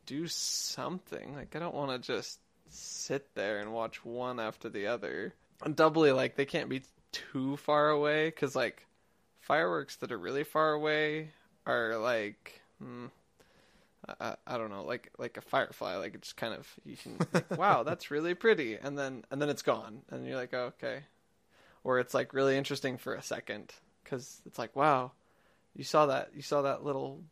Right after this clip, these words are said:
Speaker 1: glisten of light in the sky," but then, like, <sighs>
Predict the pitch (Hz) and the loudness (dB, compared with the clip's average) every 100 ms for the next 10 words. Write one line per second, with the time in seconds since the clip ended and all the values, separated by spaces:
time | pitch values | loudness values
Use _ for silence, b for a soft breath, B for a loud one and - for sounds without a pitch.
0 | _ _ - - - 156 151 - 139 151 | _ _ -18 -18 -8 -4 -4 -4 -8 -4
1 | 147 143 147 143 139 - 143 139 B B | -2 0 -2 -8 -12 -6 -4 -6 B B
2 | B - - 135 127 123 - - _ _ | B -6 4 4 4 -4 -6 -16 _ _
3 | _ _ _ | _ _ _